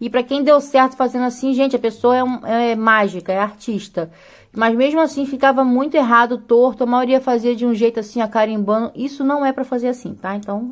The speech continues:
esse teste aqui que eu fiz foi errado. E vou testar agora com o carimbinho. Vamos lá. Vou passar aqui o esmalte preto, ó.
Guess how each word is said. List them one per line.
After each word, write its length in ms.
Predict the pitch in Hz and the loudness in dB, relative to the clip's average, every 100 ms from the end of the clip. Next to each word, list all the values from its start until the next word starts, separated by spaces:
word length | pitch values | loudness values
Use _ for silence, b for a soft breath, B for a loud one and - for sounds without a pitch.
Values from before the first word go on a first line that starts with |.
| 269 | -12
esse 280 | 190 202 202 | -14 -14 -10
teste 300 | 202 196 - | -8 -8 -10
aqui 380 | - 214 240 247 B B B B | -12 -8 -8 -10 B B B B
que 60 | - | -10
eu 40 | |
fiz 260 | - 214 208 | -8 -12 -8
foi 140 | 220 | -6
errado. 360 | 226 185 - b b b b b | -4 -6 -10 b b b b b
E 320 | - 269 320 - _ | -6 -4 -4 -8 _
vou 200 | - 233 | -2 0
testar 300 | 247 262 262 | 0 -2 -2
agora 260 | 240 220 226 | 0 0 0
com 240 | 226 233 | -2 -2
o 20 | 247 | -2
carimbinho. 640 | 247 240 294 226 143 143 - _ | 0 0 -2 -4 -6 -12 -16 _
Vamos 220 | 165 185 | -12 -10
lá. 60 | 180 | -12
Vou 100 | 165 | -8
passar 460 | 196 190 - 185 | -8 -8 -10 -10
aqui 500 | 180 _ - 165 180 - _ _ _ _ _ _ _ _ _ _ b b b b b _ | -10 _ -12 -10 -10 -14 _ _ _ _ _ _ _ _ _ _ b b b b b _
o 60 | 180 | -14
esmalte 480 | 170 180 175 165 | -10 -8 -10 -12
preto, 340 | - 180 170 | -16 -10 -8
ó. 100 | 196 | -6